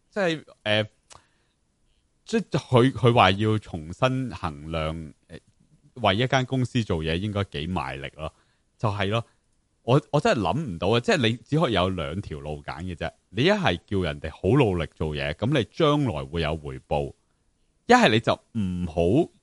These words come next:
叫人勤力做嘢，你就做足嗰四十個鐘頭，我就畀咁多糧你。跟住到到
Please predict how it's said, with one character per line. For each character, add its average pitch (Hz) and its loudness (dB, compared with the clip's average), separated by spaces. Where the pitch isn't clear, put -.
叫 110 4
人 76 0
勤 73 -6
力 80 -8
做 90 -4
嘢， 85 0
你 90 0
就 85 -2
做 82 0
足 151 -4
嗰 117 0
四 85 0
十 - -6
個 82 -4
鐘 104 -2
頭， 64 -6
我 98 2
就 95 0
畀 87 -2
咁 87 -4
多 104 2
糧 67 -6
你。 67 -12
跟 202 4
住 151 4
到 101 4
到 101 2